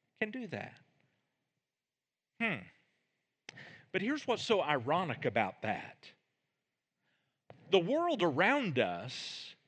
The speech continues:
especially in America, the world around us does not connect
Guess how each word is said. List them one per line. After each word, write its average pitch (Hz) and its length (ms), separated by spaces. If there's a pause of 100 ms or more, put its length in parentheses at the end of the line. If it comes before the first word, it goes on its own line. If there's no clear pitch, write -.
(220)
especially - 880
in 180 120
America, 170 640 (1080)
the 170 100
world 262 680
around 185 560
us 110 320 (340)
does 139 320
not 233 420 (140)
connect 202 640